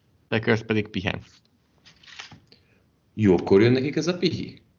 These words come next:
Speaker 2: Most már azért úgy benne vagyunk, tehát ennél, ennél jobbkor
Speaker 1: Ezek
Speaker 2: nem
Speaker 1: a jó
Speaker 2: is.
Speaker 1: bye week-ek. Ezek a jó bye week-ek, amik decemberben jönnek, mert sokkal jobb, ha később van a pihenőheted, mint hogyha korán.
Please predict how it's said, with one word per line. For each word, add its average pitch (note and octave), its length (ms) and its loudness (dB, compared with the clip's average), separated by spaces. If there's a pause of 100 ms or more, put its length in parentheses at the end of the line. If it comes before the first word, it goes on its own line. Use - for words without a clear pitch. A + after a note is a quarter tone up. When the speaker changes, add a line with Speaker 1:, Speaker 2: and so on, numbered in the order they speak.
(140)
Speaker 2:
Most - 240 -8
már C3+ 100 0
azért C3+ 360 0
úgy D3 140 -4
benne F#3+ 280 2
vagyunk, D#2+ 460 0
tehát F#2+ 200 2
ennél, A2 200 6
ennél A2 180 4
jobbkor A#2+ 320 4
Speaker 1:
Ezek F3+ 200 2
Speaker 2:
nem C#3+ 100 6
Speaker 1:
a - 20 10
jó C#3 60 10
Speaker 2:
is. A#2+ 60 4
Speaker 1:
bye G#2 180 4
week-ek. F#2 520 -2
Ezek D3+ 260 -2
a B2+ 40 0
jó A2+ 140 2
bye G2+ 180 2
week-ek, G2 280 -4
amik G2+ 180 -6
decemberben F#2+ 600 -2
jönnek, F#2 420 -4
mert F#2+ 360 -2
sokkal - 340 -2
jobb, F#2 240 0
ha F#2+ 220 -4
később F#2 360 0
van F#2 100 -2
a F#2 60 -2
pihenőheted, F2+ 560 -2
mint F#2 140 -4
hogyha F#2 180 -4
korán. F2 500 -2